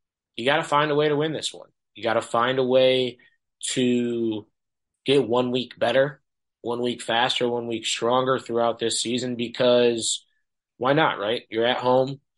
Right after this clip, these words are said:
You wanna impress for the fans. Uh, there was a lot of recruits out at practice this week, so I'm sure there'll be a lot of recruits out at these last final two games.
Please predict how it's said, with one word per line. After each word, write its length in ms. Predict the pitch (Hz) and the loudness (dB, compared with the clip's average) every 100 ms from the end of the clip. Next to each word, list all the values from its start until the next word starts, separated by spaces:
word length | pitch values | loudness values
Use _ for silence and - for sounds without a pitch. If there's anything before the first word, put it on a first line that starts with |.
| _ _ | _ _
You 380 | 104 113 113 113 | -8 -6 -4 -2
wanna 240 | 110 113 | -2 0
impress 400 | 117 110 - 120 | -2 -2 0 0
for 140 | - 113 | 0 -4
the 80 | 104 | -6
fans. 600 | - 123 131 131 123 - - - _ _ | 0 2 4 2 0 -12 -20 -20 _ _
Uh, 160 | 104 95 | -6 -4
there 120 | 98 | -2
was 120 | 98 | -4
a 60 | 98 | 0
lot 180 | 104 110 | 2 0
of 60 | |
recruits 420 | 101 - 127 123 | -2 -4 -4 0
out 140 | 131 120 | 2 2
at 120 | 110 | 2
practice 360 | 127 117 123 120 | 0 -2 -4 -6
this 180 | 127 | -4
week, 140 | 135 139 | -4 -2
so 100 | - | -4
I'm 80 | 92 | -4
sure 160 | - | -4
there'll 160 | 107 110 | 0 0
be 120 | 110 | 2
a 40 | 104 | 0
lot 180 | 107 | 0
of 60 | 107 | -2
recruits 400 | 101 - 120 117 | -6 -6 -4 0
out 160 | 117 110 | 0 0
at 140 | 107 | -2
these 220 | 113 107 | -4 -2
last 260 | 107 110 - | -2 -2 0
final 260 | 110 117 | -2 -2
two 240 | 107 131 117 | -4 -4 -4
games. 480 | 107 104 127 143 | -2 -2 -2 -4